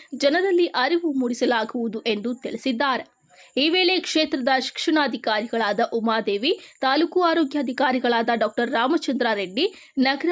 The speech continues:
ಆರೋಗ್ಯಾಧಿಕಾರಿಗಳಾದ ಶ್ರೀನಿವಾಸ ರೆಡ್ಡಿ, ಪೊಲೀಸ್ ಇಲಾ-, ಪೊಲೀಸ್ ಇಲಾಖೆ ಅಧಿಕಾರಿಗಳಾದ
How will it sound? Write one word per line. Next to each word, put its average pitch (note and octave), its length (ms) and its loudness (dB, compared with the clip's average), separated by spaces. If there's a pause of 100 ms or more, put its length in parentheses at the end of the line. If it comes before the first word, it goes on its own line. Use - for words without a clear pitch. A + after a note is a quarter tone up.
ಆರೋಗ್ಯಾಧಿಕಾರಿಗಳಾದ B3 1160 0 (120)
ಶ್ರೀನಿವಾಸ B3 800 -2 (440)
ರೆಡ್ಡಿ, B3 520 0 (220)
ಪೊಲೀಸ್ D#4 400 4
ಇಲಾ-, D4 340 2
ಪೊಲೀಸ್ E4 360 2
ಇಲಾಖೆ C#4 400 0
ಅಧಿಕಾರಿಗಳಾದ A#3+ 680 0